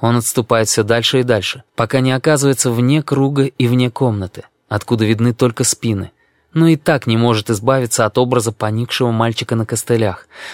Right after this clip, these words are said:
который занял его место и принял страшное прозвище. Кузнечик стоит позади всех, намного дальше, чем нужно, чтобы подчеркнуть свою непричастность.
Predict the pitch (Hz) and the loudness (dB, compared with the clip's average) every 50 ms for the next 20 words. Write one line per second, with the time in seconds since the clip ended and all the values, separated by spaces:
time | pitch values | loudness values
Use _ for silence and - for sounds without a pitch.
0 | - - - 127 120 135 131 127 113 110 131 123 123 120 120 117 110 107 110 104 | -8 -6 -4 0 2 2 2 4 4 2 2 2 2 2 2 2 2 2 0 0
1 | 104 107 113 131 143 - - - 127 - _ - 110 - - 107 113 117 117 117 | 0 0 0 0 -2 -2 -6 -8 -10 -8 _ -6 -6 -4 -4 -2 -2 0 0 -2
2 | 113 - - - 107 107 104 - - 120 110 104 104 117 110 104 90 92 87 - | -4 -4 -2 -2 0 0 -2 -2 -2 -2 -4 -2 0 0 0 0 -2 -4 -8 -10
3 | - - - 135 - _ _ _ _ _ _ _ _ _ _ _ _ _ - 120 | -10 -12 -12 -14 -20 _ _ _ _ _ _ _ _ _ _ _ _ _ 0 0
4 | 113 101 123 131 131 127 147 117 - - - 123 120 117 - - 127 113 127 120 | 2 2 2 2 2 0 -2 -2 -2 0 0 0 0 0 -2 -2 0 2 0 0
5 | 117 120 110 - - 123 113 - - _ _ _ _ _ _ _ _ - 107 110 | 0 -2 -4 -4 -4 -4 -6 -6 -10 _ _ _ _ _ _ _ _ -4 -2 0
6 | 113 123 127 139 170 185 170 156 147 151 160 147 120 - - 95 - - 110 104 | 2 2 2 2 2 2 2 0 2 2 0 2 0 0 -2 -4 -4 -4 -2 -2
7 | 107 110 123 135 131 127 120 113 - - 123 110 107 101 - 107 - - 110 98 | 0 0 0 0 0 0 -2 -2 0 -2 0 0 0 -2 -4 -6 -4 -2 -2 -2
8 | - - 123 117 - - 113 107 107 107 104 98 110 104 - - 110 95 92 - | -2 -2 -4 -4 0 0 0 2 2 0 -2 -4 -4 -6 -4 -2 -2 -2 -2 -6
9 | - - - - - | -10 -14 -16 -20 -20